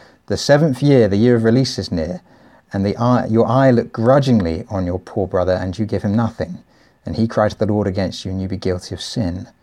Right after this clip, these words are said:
"You shall give to him freely, and your heart shall not be grudging when you give to him,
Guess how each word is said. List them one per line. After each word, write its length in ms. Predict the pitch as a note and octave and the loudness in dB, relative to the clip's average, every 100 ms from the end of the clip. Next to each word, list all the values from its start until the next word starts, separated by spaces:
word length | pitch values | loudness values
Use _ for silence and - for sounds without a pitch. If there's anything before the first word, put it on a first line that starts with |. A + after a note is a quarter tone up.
| _ _ _ _ _ | _ _ _ _ _
"You 80 | A#2+ | -2
shall 200 | - B2 | 2 2
give 160 | C3 B2 | 2 0
to 100 | A2 | 0
him 180 | A#2+ | 0
freely, 580 | A#2 - D#3+ C#3+ B2+ B2 | 0 -4 0 2 4 2
and 180 | A2+ G#2 | -2 -4
your 120 | G2+ | -4
heart 360 | - B2+ A#2+ - | -4 -2 -2 -4
shall 220 | - G2+ | -4 -2
not 220 | A2 A2+ | 0 -2
be 80 | G#2 | -4
grudging 460 | G#2+ A2 A2 A2 G#2 | -2 0 0 -2 0
when 140 | G#2 | -2
you 80 | G2+ | -2
give 200 | G#2+ G2 | -4 -4
to 100 | F#2+ | -6
him, 280 | F#2+ F2 | -6 -6